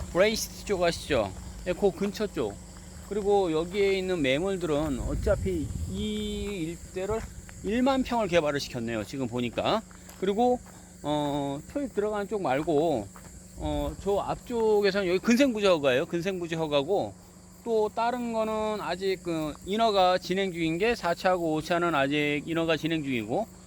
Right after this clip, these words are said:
삼 차까지는 다 인허가가 다 떨어지고 지금 공사 다 들어간 것들이고요. 보세요.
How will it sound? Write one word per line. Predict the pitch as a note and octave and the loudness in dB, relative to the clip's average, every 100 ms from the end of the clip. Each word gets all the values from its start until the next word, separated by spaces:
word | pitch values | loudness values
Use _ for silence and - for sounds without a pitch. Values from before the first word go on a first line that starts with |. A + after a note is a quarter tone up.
| - | -16
삼 | - A#3+ | -8 -2
차까지는 | A#3 G#3+ G3 F#3+ | 0 2 2 2
다 | E3+ E3 D#3+ D3 | 4 6 6 4
인허가가 | D3 D3+ D3 | 2 2 2
다 | B2+ | 2
떨어지고 | A#2 F3 F3 D#3 E3 F#3+ | 0 0 0 -2 -4 -4
지금 | F3 D3+ | -6 -8
공사 | D#3 D#3 | -8 -8
다 | C#3+ | -10
들어간 | D3+ F3 E3 D3 | -8 -6 -4 -6
것들이고요. | B2+ B2+ A2+ G#2+ F#2 - - - - - - - | -6 -8 -10 -10 -14 -16 -20 -20 -20 -20 -18 -8
보세요. | G#3+ A3+ G#3+ C#3 | -2 0 0 -2